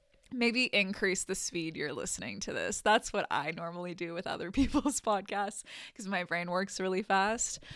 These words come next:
But when I'm speaking, the speaking part isn't as fast 'cause the thoughts are happening behind the scenes. So maybe increase the speed and,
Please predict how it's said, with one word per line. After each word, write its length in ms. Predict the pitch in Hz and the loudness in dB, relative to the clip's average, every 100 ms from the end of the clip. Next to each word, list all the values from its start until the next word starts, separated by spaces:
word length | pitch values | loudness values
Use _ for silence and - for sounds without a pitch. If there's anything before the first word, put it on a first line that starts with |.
| - | -4
But 120 | 226 | 2
when 100 | 240 | 6
I'm 100 | 254 | 6
speaking, 760 | 247 - 269 311 226 147 - 196 _ _ | 4 2 2 4 4 2 -4 -8 _ _
the 80 | 240 | 0
speaking 400 | - 269 294 311 | 2 0 -2 -4
part 200 | 294 269 | -2 -2
isn't 180 | 233 226 | 0 0
as 160 | 208 | -2
fast 360 | - 208 180 - | 2 4 2 0
'cause 140 | 196 | -6
the 80 | 175 | -6
thoughts 340 | - 180 180 175 | 4 4 4 0
are 60 | |
happening 400 | 185 156 165 165 | 0 -2 -2 -6
behind 260 | 160 156 156 | -6 -6 -8
the 60 | |
scenes. 480 | - 170 147 147 - - - - | -10 -10 -10 -10 -12 -12 -18 -8
So 180 | - 196 | -2 0
maybe 260 | 190 190 | 2 0
increase 380 | 185 175 165 170 | 0 -2 -2 -2
the 60 | 175 | -4
speed 400 | - 156 147 - | -4 -4 -4 -2
and, 360 | 127 - - | -4 -4 -8